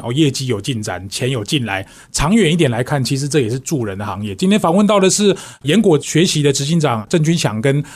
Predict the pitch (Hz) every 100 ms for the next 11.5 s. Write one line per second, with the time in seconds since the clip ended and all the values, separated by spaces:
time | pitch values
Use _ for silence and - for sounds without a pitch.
0 | - - 160 151 127 110 143 139 143 -
1 | 185 160 110 107 131 - 147 147 123 123
2 | 151 139 165 156 190 185 180 - 196 202
3 | 156 123 - - _ 107 143 135 135 131
4 | 175 - 110 135 143 143 117 123 123 117
5 | 113 131 127 135 120 120 143 139 131 180
6 | 139 202 208 160 - 240 - 226 233 151
7 | 185 160 170 131 104 - 143 127 107 131
8 | 151 123 160 196 180 156 240 185 156 185
9 | 196 _ - 196 170 143 123 120 104 160
10 | 151 113 123 117 117 95 - 139 143 _
11 | 101 104 104 87 80